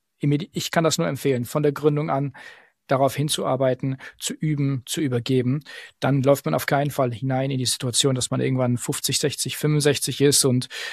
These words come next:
ja, du suchst dich nach einer Nachfolgerin oder nach einem Nachfolger, schaust du dich um und hast das einfach nicht auf die Reihe gekriegt. Wenn du dann anfängst, ist die Wahrscheinlichkeit relativ groß, dass es nicht funktioniert.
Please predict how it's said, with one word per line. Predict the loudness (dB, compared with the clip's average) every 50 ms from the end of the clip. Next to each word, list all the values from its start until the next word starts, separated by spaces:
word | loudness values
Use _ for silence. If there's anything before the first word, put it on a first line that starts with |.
| -12 -16 _ _ _ -2
ja, | 0 0 0 -2 -6 -8
du | -4
suchst | 0 2 2 2 0
dich | 0 0 0
nach | 0 0
einer | 2 2 2
Nachfolgerin | 4 4 4 2 2 2 2 2 4 4 4 2 2 0 0 -2 0 0 0 2
oder | 2 2 2
nach | 2 2 2
einem | 2 2
Nachfolger, | 4 2 2 0 0 0 0 2 2 0 0 0 0
schaust | 0 0 0 0 0
du | 0
dich | -2 -2 -2 -2 -2
um | 0 0 0 -2 -4 -10 -14 -14 -14 -8 _
und | -2 -2 0
hast | 0 0
das | 0 0
einfach | 0 0 0 0
nicht | 0 2 0
auf | 0 0
die | 0 0
Reihe | 2 2 2 2 2
gekriegt. | 0 -2 -4 -4 -4 -2 -2
Wenn | 0 0 0
du | 2
dann | 4 4 4 4
anfängst, | 4 2 0 0 2 2 0 2 0 -2 -4 -6 -10 -14 -14 -14 -14 -16 -16 -20 -20 -20 _ _ _ _ _ _ _ _
ist | -8 -6 -4
die | -2 0
Wahrscheinlichkeit | 2 2 2 2 2 0 0 -2 -2 -2 2 4
relativ | 4 4 4 2 0 -4 -8 -6
groß, | -4 -2 0 0 0 0 0 -2 -4 -6 _ _ _ _ _ _ _ _ _ _ _ _ _ _ _ _
dass | -6 -6 -4
es | -4 -6 -6
nicht | -6 -6
funktioniert. | -4 -4 -2 -2 -2 -4 -4 -8